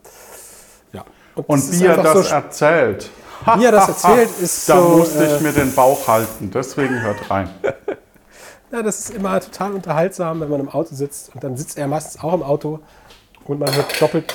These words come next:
Speaker 1: Motorengeräusche, was manchmal irritierend ist, wenn man irgendwie, äh, Polizei-Tatütata hört und denkt,
Speaker 2: Mhm.
Speaker 1: wo denn, wo denn? Und dann merkt man, das ist bei ihm. Naja, aber, äh, ja.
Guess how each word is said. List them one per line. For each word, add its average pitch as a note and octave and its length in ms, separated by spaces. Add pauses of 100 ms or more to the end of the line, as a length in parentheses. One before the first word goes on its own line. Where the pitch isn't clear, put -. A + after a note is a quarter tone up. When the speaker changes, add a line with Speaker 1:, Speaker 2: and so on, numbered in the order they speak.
Speaker 1:
Motorengeräusche, D3+ 760
was C3+ 140
manchmal F3+ 320
irritierend E3 460
ist, - 240
wenn D3 100
man D3 100 (180)
irgendwie, C3+ 400
äh, B2+ 320 (380)
Polizei-Tatütata E3 1700
hört F3+ 260
und C3+ 120
denkt, C3+ 200 (140)
Speaker 2:
Mhm. B2 300
Speaker 1:
wo C3 120
denn, G3+ 260
wo C3+ 120
denn? G#3 200
Und C#3 120
dann C3 100
merkt C3+ 260
man, C3+ 80
das B2 140
ist - 60
bei A2+ 80
ihm. D3 180 (420)
Naja, G2+ 220 (380)
aber, B2 340
äh, A2+ 280
ja. F#2 100